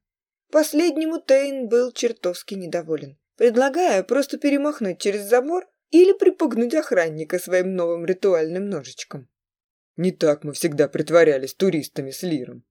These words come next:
бухтел теперь Тейн, шагая по выложенной камнями древней улочке. Табличка на входе утверждала, что камням более двух с половиной тысяч лет, однако их подозрительно одинаково оттесанные края заставляли Аню сомневаться.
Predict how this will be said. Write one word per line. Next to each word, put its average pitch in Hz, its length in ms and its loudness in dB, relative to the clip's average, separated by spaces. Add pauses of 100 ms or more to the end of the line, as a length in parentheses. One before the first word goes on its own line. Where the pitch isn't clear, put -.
(420)
бухтел 277 440 0
теперь 202 380 -4
Тейн, 156 300 0
шагая 165 420 -2
по 185 160 4
выложенной 165 720 -4
камнями 208 560 -2
древней 202 520 -2
улочке. 147 600 -12 (760)
Табличка 202 480 -4
на 196 140 -6
входе 220 480 -6 (180)
утверждала, 277 640 0
что 240 200 -4
камням 233 480 -2
более 226 340 4
двух 190 240 -4
с - 60 -16
половиной 202 400 -2
тысяч - 420 -10
лет, 165 320 -8 (360)
однако 185 480 -4
их 196 120 -4
подозрительно 175 760 -2
одинаково 165 560 -6
оттесанные 170 680 -8
края 214 520 -4 (420)
заставляли 254 800 -2
Аню 202 220 -8
сомневаться. 165 880 -12